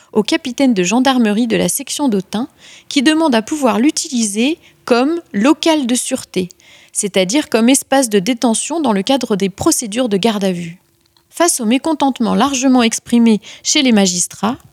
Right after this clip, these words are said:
auxiliaires de justice et les administrés eux-mêmes, les lois des vingt-deux août et vingt et un novembre mille neuf cent vingt-neuf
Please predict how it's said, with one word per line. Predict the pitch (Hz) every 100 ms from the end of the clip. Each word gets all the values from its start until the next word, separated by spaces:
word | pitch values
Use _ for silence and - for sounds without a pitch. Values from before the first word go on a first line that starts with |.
| -
auxiliaires | 233 - 247 214 208
de | 190
justice | 180 185 - 254 - - - -
et | 208
les | 196 202
administrés | 220 214 208 - - -
eux-mêmes, | 214 202 190 254 359 _ _ 202
les | 233
lois | 254 302 381 -
des | 190
vingt-deux | 190 262 302 285 -
août | - 262 -
et | 214
vingt | 196 294 -
et |
un | 302
novembre | 269 254 233 254 208
mille | 202 254
neuf | 247
cent | 226 254
vingt-neuf | 226 190 - 196 269 - -